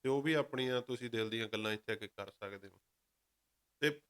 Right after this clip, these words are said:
ਜਿਹੜੀ ਪਹਿਲੀ ਖੁਸ਼ਖਬਰੀ ਹੈਗੀ ਆ ਵੀ ਜਿਹੜੇ ਵੀਰ ਭਾਈ ਪੁੱਛਦੇ ਸੀ ਵੀ ਨੌ ਮਹੀਨੇ ਵਾਲੇ ਪੇਪਰ ਨਿਕਲਣੇ ਸਟਾਰਟ ਹੋ ਗਏ, ਮੈਂ ਉਹਨੂੰ ਦੱਸ ਦੇਣਾ ਚਾਹੁੰਦਾ ਵੀ ਬਹੁਤ ਵਧੀਆ ਖੁਸ਼ਖਬਰੀ ਹੈਗੀ ਆ। ਜਿਹੜੇ ਬਾਰਾਂ ਦਸੰਬਰ ਨੂੰ ਪੇਪਰ ਭਰੇ ਗਏ ਸੀ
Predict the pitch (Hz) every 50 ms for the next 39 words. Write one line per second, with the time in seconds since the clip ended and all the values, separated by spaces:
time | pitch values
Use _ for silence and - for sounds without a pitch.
0 | _ - 131 131 147 151 175 175 - - 147 143 147 170 180 170 - 156 143 -
1 | - - 143 135 135 139 143 139 139 135 131 127 127 127 135 139 139 135 135 135
2 | 131 135 135 127 127 131 131 143 143 123 123 117 - - 127 123 123 - 120 113
3 | - - 117 117 117 113 107 120 117 117 120 117 113 110 113 113 117 120 120 117
4 | 110 110 110 - 110 - - - 110 113 113 - - 120 117 117 110 - - 110
5 | 104 104 98 110 113 113 120 117 117 117 123 123 131 123 113 110 107 107 110 110
6 | 113 117 117 113 - - 113 113 117 120 120 113 120 113 - _ - 113 110 113
7 | 117 120 127 123 135 139 135 131 - 113 107 - - 113 110 110 113 113 110 107
8 | 107 107 110 123 123 127 131 131 _ _ _ _ _ _ - 123 117 117 117 123
9 | 127 120 113 110 110 113 120 120 117 113 - - 107 107 110 107 113 110 - 113
10 | 110 110 _ - 107 104 - 127 120 113 107 104 110 110 110 110 - - 143 147